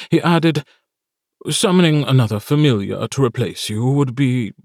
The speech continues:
inconvenient." "Of course, master." Sammy gathered up the goblet and weapon cleaning supplies. "I'll be careful." The heat of the day and the redundancy of his daily routine had taken their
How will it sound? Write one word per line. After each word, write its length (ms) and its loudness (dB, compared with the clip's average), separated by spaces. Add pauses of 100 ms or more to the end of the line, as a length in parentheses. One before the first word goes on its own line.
(120)
inconvenient." 920 0 (1200)
"Of 140 -2
course, 500 -2
master." 600 -2 (1120)
Sammy 320 2
gathered 320 -2
up 160 -6
the 80 -4
goblet 420 -4
and 160 0
weapon 380 -2
cleaning 360 -2
supplies. 600 -6 (1080)
"I'll 320 2
be 140 -2
careful." 680 -2 (1300)
The 120 2
heat 320 0
of 80 -2
the 100 2
day 340 0
and 120 6
the 40 4
redundancy 680 -2
of 80 -6
his 160 -4
daily 340 -2
routine 460 -6
had 140 -6
taken 320 -2
their 160 0